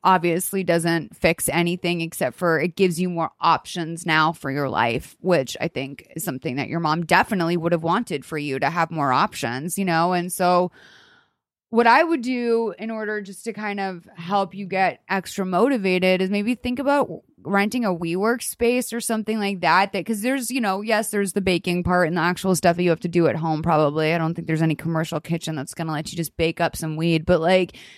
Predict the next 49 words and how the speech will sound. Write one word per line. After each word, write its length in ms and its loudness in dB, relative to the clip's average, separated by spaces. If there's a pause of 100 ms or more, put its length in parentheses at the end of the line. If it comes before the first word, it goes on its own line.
(340)
if 220 -4
you, 240 0
you're 260 -4
gonna 160 0
need 200 0
to 60 -4
go 300 4
and 100 -4
do, 520 0 (360)
you 120 -4
know, 100 0
reach 300 0
out 200 6
to 80 -4
people, 360 -6
have 180 -8
samples. 640 2 (100)
Also, 320 0
being 200 2
in, 80 2
like, 120 0
a 40 -2
WeWorks 580 0
environment 560 -2
is 160 -8
really 540 2
good 260 0
when 140 -6
you're 100 -4
doing 240 -4
a 80 -6
startup 560 0
business 480 -4
or 120 -4
anything 420 -2
like 200 0
that. 160 4
I 60 -2
think 240 -4 (320)
young 300 0
people 340 -2
who 80 4
are 140 4
renting 400 0
a 60 0
small 280 4
office 380 2
space 280 2
are 160 0